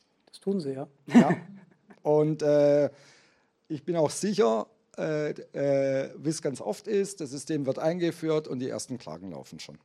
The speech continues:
Speaker 1: Genau.
Speaker 2: Und dann?
Speaker 1: Dann, äh, würde man wahrscheinlich, äh, nach Canossa gehen und, äh,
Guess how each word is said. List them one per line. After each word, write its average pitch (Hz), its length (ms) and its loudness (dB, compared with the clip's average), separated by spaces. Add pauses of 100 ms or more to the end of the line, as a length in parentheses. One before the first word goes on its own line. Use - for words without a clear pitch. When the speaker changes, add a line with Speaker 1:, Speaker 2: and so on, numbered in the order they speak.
(640)
Speaker 1:
Genau. 135 240 -8 (720)
Speaker 2:
Und 123 160 -8
dann? 160 160 -6 (1120)
Speaker 1:
Dann, 214 540 2 (100)
äh, 196 260 2
würde 202 220 0
man 185 200 -2
wahrscheinlich, 170 760 -8
äh, 147 160 -6
nach 156 220 -12
Canossa 185 460 -10
gehen 208 320 -6
und, 165 400 -10
äh, 185 180 -10